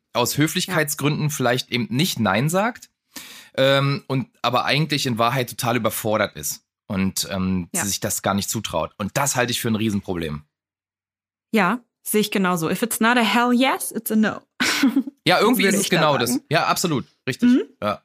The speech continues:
Speaker 1: bin ich komplett bei dir auch. Ähm, das, das muss einfach, äh, von vor-, vom Vorhinein, äh, im, passen und die Leute müssen halt richtig, richtig, ähm, dabei sein, sonst wird das auf jeden Fall eine Nullrunde. Und das möchte, glaub ich, keiner.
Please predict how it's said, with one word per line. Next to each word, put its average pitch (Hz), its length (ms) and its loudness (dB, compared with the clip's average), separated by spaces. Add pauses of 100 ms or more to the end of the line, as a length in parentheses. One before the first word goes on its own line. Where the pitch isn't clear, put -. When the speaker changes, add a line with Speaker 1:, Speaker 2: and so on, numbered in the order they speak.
Speaker 1:
bin 107 120 -4
ich 104 120 -6
komplett 107 260 -4
bei 107 120 0
dir 151 160 0
auch. - 120 -2 (440)
Ähm, 127 480 2 (960)
das, 143 320 0
das 147 180 2
muss 180 220 2
einfach, 151 440 2
äh, 135 360 2
von 139 220 0
vor-, 151 520 2
vom 131 180 -2
Vorhinein, 139 720 2
äh, 120 340 2 (100)
im, 110 360 0 (140)
passen 165 560 0
und 131 240 0
die 123 60 0
Leute 120 220 2
müssen 117 420 0
halt 113 160 -2
richtig, 110 520 -4
richtig, 123 460 -4
ähm, 113 300 -2
dabei 104 340 0
sein, 117 460 0
sonst 107 560 -2
wird 110 200 0
das 113 340 0
auf 104 180 -6
jeden 104 180 0
Fall 98 240 -2
eine 95 140 0
Nullrunde. 78 680 -4 (180)
Und 90 280 -4
das - 300 -2
möchte, 101 260 -2
glaub 90 180 -2
ich, - 140 -6
keiner. 78 460 -4